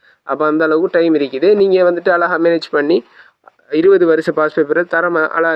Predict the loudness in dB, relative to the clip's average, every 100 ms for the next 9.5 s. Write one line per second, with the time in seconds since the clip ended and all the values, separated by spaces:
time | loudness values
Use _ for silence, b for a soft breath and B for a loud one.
0 | 0 0 0 -2 -2 -4 -8 _ _ _
1 | _ _ _ _ _ _ _ _ _ -16
2 | -4 -2 -2 -6 -20 -10 -8 -6 -10 _
3 | _ _ _ _ -4 -2 -2 0 2 2
4 | 2 2 0 0 2 2 0 -2 -4 0
5 | -2 0 -2 0 0 2 0 0 -2 2
6 | 2 2 0 0 -4 -6 -10 -12 -12 _
7 | _ _ -4 0 0 -2 -8 -14 -16 -2
8 | 0 2 2 2 0 0 0 2 2 2
9 | 2 2 2 0 -2